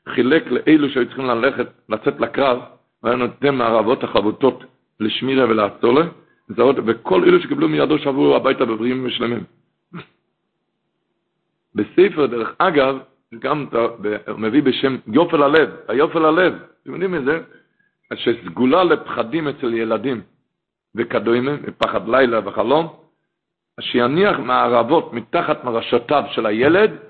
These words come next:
וישן עליה ויעלמו הפחדים. הוא כותב ילדים, יכול להיות לגדולים גם. וקרבו ישראל, ו-,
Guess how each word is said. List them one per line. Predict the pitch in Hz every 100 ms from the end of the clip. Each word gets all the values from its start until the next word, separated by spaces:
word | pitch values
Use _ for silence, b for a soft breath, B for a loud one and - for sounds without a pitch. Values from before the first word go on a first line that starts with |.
| _ -
וישן | 120 113 - 175 143
עליה | 123 147 190 220 -
ויעלמו | 131 127 123 139 147
הפחדים. | 123 113 85 80 _ _ _ _ _ _ _ _ _ _ _ _ _ -
הוא |
כותב | - - 220
ילדים, | 208 175 180 170
יכול | 127 131
להיות | 135 127
לגדולים | 120 113 113 113 107
גם. | 95 - _ _ _ _ _ _ _ _ _ -
וקרבו | 180 208 - 185 180 226
ישראל, | - 202 165 - - - - 160
ו-, | 175 180